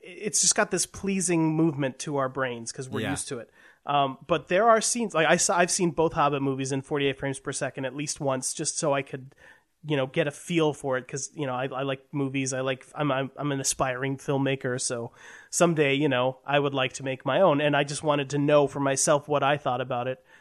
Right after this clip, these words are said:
Speaker 1: And, um, like, some, what I found is some scenes,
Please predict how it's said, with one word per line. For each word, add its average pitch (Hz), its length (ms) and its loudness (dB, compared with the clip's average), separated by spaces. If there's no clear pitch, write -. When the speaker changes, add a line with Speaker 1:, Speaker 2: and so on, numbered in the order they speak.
Speaker 1:
And, 135 280 0
um, 131 360 0
like, 151 260 2
some, 220 540 4
what 165 180 4
I 180 80 6
found 214 400 2
is 147 260 -2
some 208 400 0
scenes, 147 680 0